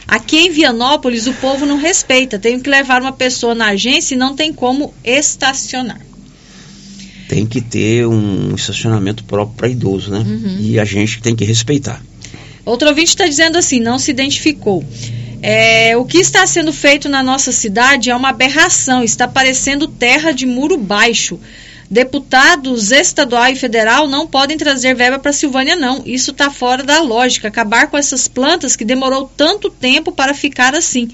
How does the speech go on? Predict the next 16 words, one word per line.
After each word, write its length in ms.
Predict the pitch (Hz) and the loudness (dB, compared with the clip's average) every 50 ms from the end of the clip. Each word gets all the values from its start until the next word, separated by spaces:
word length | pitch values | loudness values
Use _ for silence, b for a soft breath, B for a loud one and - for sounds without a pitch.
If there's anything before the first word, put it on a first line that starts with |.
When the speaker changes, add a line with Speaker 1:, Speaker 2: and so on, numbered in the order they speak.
| B B B B B B | B B B B B B
Speaker 1:
É 120 | B - 220 | B -4 -4
pura 440 | 214 214 - 262 285 311 339 311 233 - | -4 -4 -4 -2 0 2 2 2 0 0
arrogância. 800 | - 220 247 262 262 302 285 214 185 180 - - - - - - - - - - - - - B B B B B B B B B B B B B | -2 -2 -2 0 0 -2 -2 -2 -6 -8 -6 -4 -4 -4 -4 -6 -10 -14 -16 -18 -20 -20 -20 B B B B B B B B B B B B B
A 260 | - 214 233 247 247 | -2 2 2 2 2
Madalena, 920 | 240 240 262 302 320 302 359 339 294 254 247 269 302 320 294 240 214 196 | 2 2 2 2 4 4 4 4 4 4 4 4 4 4 2 2 0 0
estou 300 | 202 208 - - 277 277 | -2 -2 -2 0 0 0
indignada 720 | 294 339 370 330 311 285 339 294 269 269 262 285 285 285 285 | 2 2 2 0 0 2 0 2 4 4 4 4 4 2 0
com 100 | 277 277 | 0 0
essas 360 | 269 277 277 - 285 262 254 | -2 0 0 0 0 2 4
árvores 460 | 262 247 269 262 269 277 269 262 - | 4 4 4 2 0 -2 -4 -4 -6
cortadas. 840 | - - 302 302 349 349 - - - 240 240 254 247 214 294 277 - | -4 0 2 2 2 2 0 0 2 4 4 4 2 0 -2 -2 0
Chorei 480 | - - 285 285 269 254 262 294 359 | 0 2 2 2 2 4 2 2 2
com 180 | 349 - 277 262 | 0 -2 -4 -2
tanta 320 | 254 285 285 330 320 - | -2 -2 -4 -2 0 2
árvore 400 | 285 247 247 269 285 269 285 285 | 4 4 4 4 2 0 -2 -4
cortada. 720 | 285 - - 311 339 320 - - 240 220 220 214 175 147 | -2 0 0 0 0 0 -2 0 2 2 2 0 -4 -8